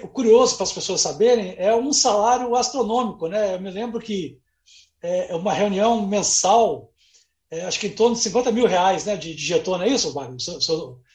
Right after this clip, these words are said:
se, ou em torno disso, né? Para participar de uma reunião de, mensal. E você teve uma proposta muito interessante. Você foi candidato a, a, a ser representante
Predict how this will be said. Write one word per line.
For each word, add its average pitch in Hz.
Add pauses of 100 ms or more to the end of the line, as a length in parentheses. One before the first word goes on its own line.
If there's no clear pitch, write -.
(180)
se, 165 (220)
ou 185
em 185
torno 196
disso, 151
né? 233 (340)
Para 175
participar 202
de 185
uma 226
reunião 214
de, 220
mensal. 180 (680)
E 226
você 285
teve 302
uma 294
proposta 233
muito 226
interessante. 214
Você 269
foi 269
candidato 202
a, 151
a, 156
a 127
ser -
representante 208